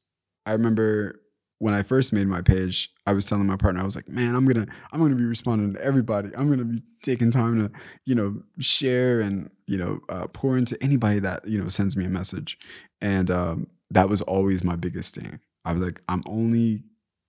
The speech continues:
doing the things that I'm doing, and I'm capable of having the platform I have because of the people that support me." So I was like, "I'm always gonna be able to do that." And, you know, a hundred thousand followers later, it's like, "Oh my God, okay, now this is,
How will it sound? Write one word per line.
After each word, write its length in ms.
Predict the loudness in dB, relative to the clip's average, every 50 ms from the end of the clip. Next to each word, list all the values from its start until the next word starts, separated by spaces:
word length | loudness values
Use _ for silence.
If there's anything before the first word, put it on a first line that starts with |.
| _ _ -6
doing 280 | 0 0 2 2 2 2
the 80 | 0
things 260 | 0 0 0 0 0 0
that 100 | 0 0
I'm 120 | 0 0
doing, 460 | 2 2 2 2 2 2 0 -2 -4 -8 -12 _ _ _ -6
and 80 | -4
I'm 220 | -4 -2 -4 -4 -8 -12 _ _ _ _ _ -6
capable 400 | 0 0 0 2 2 2 0 2
of 280 | 0 -4 -10 -16 -20 _ _ _
having 400 | -8 -2 0 2 2 4 4 2 2
the 60 | 2
platform 420 | 0 0 -2 -2 -2 -2 -2 0
I 80 | 0 0
have 260 | 0 0 -2 -4 -6 -8 -12 _ -2
because 320 | -2 2 4 4 4 4
of 60 | 4
the 100 | 2 0
people 320 | 2 2 2 2 2 0 -2
that 260 | -2 -2 -2 -2 0
support 400 | 0 0 0 2 0 0 0 -2
me." 80 | -6 -10 -12 -14 -20 -20 -20 -18 -18 -18 -20 -14 _
So 120 | -2 0
I 40 | 0
was 120 | 2 0
like, 80 | 0 0
"I'm 140 | -2 0 0
always 320 | 0 2 4 4 4 4
gonna 140 | 4 0 0
be 140 | 0 -2 -2
able 140 | -4 -4 -8
to 60 | -8
do 140 | -6 -6 -6
that." 280 | -6 -8 -8 -10 -12 -18 -20 -20 -20 -20 _ _ -6
And, 600 | -2 -2 0 0 0 -2 -2 -2 -2 -4 -4 -6 -8 -10 _ _ _ _ _ _ _
you 120 | -6 -4 -4
know, 320 | -2 -2 -4 -6 -6 -8 -12 _ _ _ _ _ _ _ _ _ _ _ _ _ _ _ 0
a 60 | 2
hundred 200 | 2 2 2 2
thousand 300 | 2 2 2 2 4 6
followers 280 | 6 6 4 2 0
later, 240 | 0 0 2 2 0
it's 120 | 0 -2 -4
like, 160 | -6 -2 0
"Oh 180 | 2 4 4
my 200 | 4 2 2 0
God, 280 | 0 2 0 0 0 -2
okay, 340 | -4 -4 -2 -2 -2 -2 -2 -4
now 340 | -2 0 0 0 0 -2
this 320 | 0 2 4 4 4 4 2
is, 360 | 2 0 0 0 -2 -4